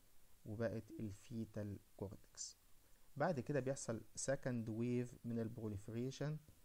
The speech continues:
بتاع الميزوثيليال سيلز، وتبتدي السيلز دي تحوط الادرينال جلاند تاني من بره خالص،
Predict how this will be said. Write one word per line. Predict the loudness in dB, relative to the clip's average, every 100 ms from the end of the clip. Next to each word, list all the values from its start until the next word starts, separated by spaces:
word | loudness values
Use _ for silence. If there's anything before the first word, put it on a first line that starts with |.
| -14 -10
بتاع | 0 2 2 0
الميزوثيليال | -2 -2 2 4 2 2 0 0 -4 -6 -2 0 0 -2
سيلز، | -4 -4 -4 -6 -12 -14 -16 -18 -18 -20 -20 -20 -20 -20 -20 -8
وتبتدي | -4 -4 -2 0
السيلز | 2 2 2 2
دي | 0 -2
تحوط | -2 2 4 4 0 -4 -12 -18 -8
الادرينال | -4 -4 -4 -2 0 0 0
جلاند | 2 2 2 0
تاني | 0 0 0
من | -2
بره | -2 -2 -2
خالص، | 0 2 2 2 -2